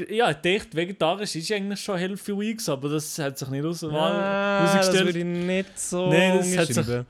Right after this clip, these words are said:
Speaker 1: das hat sich nicht unbedingt so herausgestellt. Und ich habe die vegetarische Woche gemacht auf Madeira und das ist eigentlich, ja, es ist gegangen.
Speaker 2: Also was hei-, was heisst, hast du das irgendwie ersetzt oder hast du halt einfach alles andere gegessen außer Fleisch?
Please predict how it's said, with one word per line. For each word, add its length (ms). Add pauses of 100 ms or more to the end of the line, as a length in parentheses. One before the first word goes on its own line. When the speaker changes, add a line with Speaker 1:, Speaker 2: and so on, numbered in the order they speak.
(120)
Speaker 1:
das 80
hat 140
sich 80
nicht 160
unbedingt 640
so 340
herausgestellt. 560
Und 220 (420)
ich 60
habe 80
die 80
vegetarische 640
Woche 260
gemacht 320
auf 80
Madeira 440
und 280
das 160
ist 120
eigentlich, 400
ja, 220
es 140
ist 100
gegangen. 280 (640)
Speaker 2:
Also 200
was 140
hei-, 240 (500)
was 360
heisst, 420
hast 160
du 60
das 60
irgendwie 260
ersetzt 640
oder 260
hast 120
du 40
halt 140
einfach 320
alles 260
andere 320
gegessen 380
außer 180
Fleisch? 320